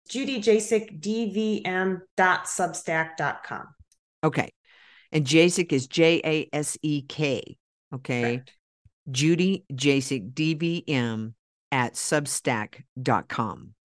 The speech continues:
Speaker 1: D V M,
Speaker 2: Okay.
Speaker 1: not D M V, not the Department of Motor Vehicles.
Speaker 2: Yeah, the Department of Motor
Speaker 1: <laughs>
Speaker 2: Vehicles. <laughs> That's right.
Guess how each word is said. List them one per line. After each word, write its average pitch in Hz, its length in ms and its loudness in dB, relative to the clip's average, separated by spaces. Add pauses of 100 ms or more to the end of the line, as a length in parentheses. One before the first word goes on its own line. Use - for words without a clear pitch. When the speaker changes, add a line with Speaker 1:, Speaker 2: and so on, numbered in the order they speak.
(160)
Speaker 1:
D 226 200 -2
V 131 300 2
M, 180 200 2
Speaker 2:
Okay. 180 40 0
Speaker 1:
not 185 300 2
D 185 220 -6
M 160 200 -6
V, 151 260 -8
not 165 260 -8
the 160 140 -8
Department 151 460 -14
of 147 60 -10
Motor 143 160 -12
Vehicles. 214 160 4
Speaker 2:
Yeah, 226 180 10
the 180 160 4
Department 240 540 6
of 233 100 8
Motor 226 180 8
Speaker 1:
<laughs> 214 60 4
Speaker 2:
Vehicles. 214 760 4 (360)
<laughs> - 340 2
That's 208 260 4
right. - 560 0